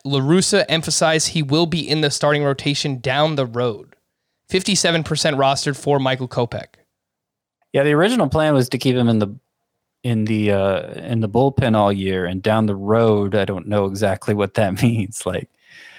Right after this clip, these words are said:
Speaker 2: he won't be in the bullpen for his entire career? Okay.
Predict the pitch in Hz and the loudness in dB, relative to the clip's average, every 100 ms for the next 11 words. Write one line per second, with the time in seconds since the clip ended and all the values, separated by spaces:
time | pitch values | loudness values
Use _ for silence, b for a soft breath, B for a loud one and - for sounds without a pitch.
0 | B 117 117 113 117 120 113 107 104 110 | B 2 4 2 2 2 2 2 2 2
1 | 107 - 104 104 107 104 101 98 107 98 | 2 2 2 0 0 0 0 0 0 0
2 | 98 95 101 95 101 156 190 185 117 98 | 0 0 -2 0 0 -2 -2 -6 -12 -8
3 | 95 87 135 | -6 -4 -4